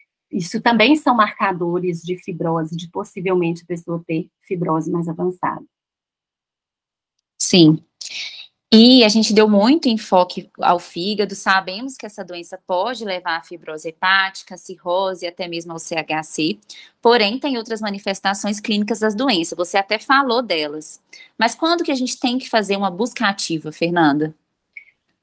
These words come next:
Speaker 1: Olha, é, a apresentação, ela é bem heterogênea, né? Pode ter tanto aquele indivíduo que é completamente assintomático.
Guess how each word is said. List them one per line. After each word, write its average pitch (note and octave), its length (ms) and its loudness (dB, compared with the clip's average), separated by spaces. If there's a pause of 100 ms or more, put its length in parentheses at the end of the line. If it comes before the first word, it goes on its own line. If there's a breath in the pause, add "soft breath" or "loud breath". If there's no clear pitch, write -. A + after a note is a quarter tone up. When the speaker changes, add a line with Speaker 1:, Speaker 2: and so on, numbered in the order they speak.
(640)
Speaker 1:
Olha, - 480 0
é, G#3 320 4
a A#3+ 100 4
apresentação, C4 760 2
ela B3 140 2
é A#3+ 220 2
bem A3+ 460 0
heterogênea, A3 760 0
né? G3 240 0
Pode G#3 400 0
ter G#3+ 280 -4 (140)
tanto D#4+ 300 -2
aquele E4 260 0
indivíduo G3+ 400 -4
que F#3+ 120 -6
é - 20 -10
completamente G#3 880 -4
assintomático. F3+ 1120 -4